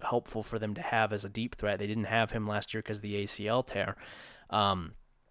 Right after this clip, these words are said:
they have, uh, I know they really like Jonte Cook the second, the, uh, the freshman, I think five-star wide receiver, Adonai, uh, Adonai Mitchell they brought in from Georgia.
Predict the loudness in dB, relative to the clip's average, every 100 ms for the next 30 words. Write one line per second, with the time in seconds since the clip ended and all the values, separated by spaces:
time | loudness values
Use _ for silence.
0 | _ -8 -2 0 6 8 8 6 4 8
1 | 8 8 6 4 4 2 2 2 4 2
2 | 4 4 6 2 2 0 0 -4 -2 4
3 | 4 2 -2 -2 0 2 2 0 0 4
4 | 2 2 -2 -2 0 4 4 4 2 4
5 | 4 2 0 -2 -2 0 0 -2 2 4
6 | 4 2 0 -2 0 0 0 2 2 4
7 | 4 2 2 0 2 4 2 0 -2 -4
8 | 0 2 2 2 -2